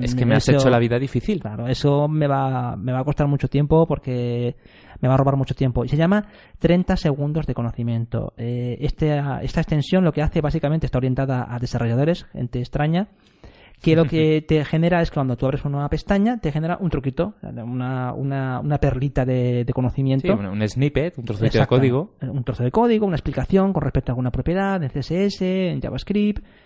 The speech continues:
Speaker 2: Muy interesante para
Speaker 1: Sí.
Speaker 2: aprender, para ser un sabio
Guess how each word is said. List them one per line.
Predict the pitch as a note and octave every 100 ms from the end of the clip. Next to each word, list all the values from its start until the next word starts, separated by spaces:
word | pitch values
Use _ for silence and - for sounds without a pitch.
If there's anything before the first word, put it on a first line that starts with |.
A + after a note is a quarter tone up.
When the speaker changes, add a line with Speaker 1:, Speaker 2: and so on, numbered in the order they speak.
| _ _ _ _ -
Speaker 2:
Muy | C3+ F3+
interesante | F3 C3 C3+ B2+ F3+ - -
para | C#3 C3+ C3+
Speaker 1:
Sí. | G#2
Speaker 2:
aprender, | C#3 C3+ C#3 C3 D3 D3
para | C#3
ser | C3 C#3
un | C#3
sabio | - C#3+ D3 D#3+ F#3